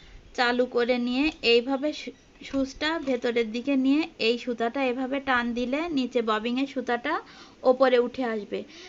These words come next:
তারপর এই সুতাটা এভাবে লম্বা করে নিয়ে এবার দুই সুতার মুখ একসাথে নিয়ে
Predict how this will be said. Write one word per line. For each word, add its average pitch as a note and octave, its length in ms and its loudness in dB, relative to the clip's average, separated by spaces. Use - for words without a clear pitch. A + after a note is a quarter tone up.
তারপর A#3+ 320 -2
এই C#4 60 4
সুতাটা B3+ 420 -2
এভাবে C4 260 -2
লম্বা A#3+ 380 0
করে A#3 280 0
নিয়ে A#3 300 0
এবার A3+ 300 0
দুই B3+ 240 0
সুতার B3 500 -2
মুখ B3+ 260 2
একসাথে B3 600 -2
নিয়ে B3 320 0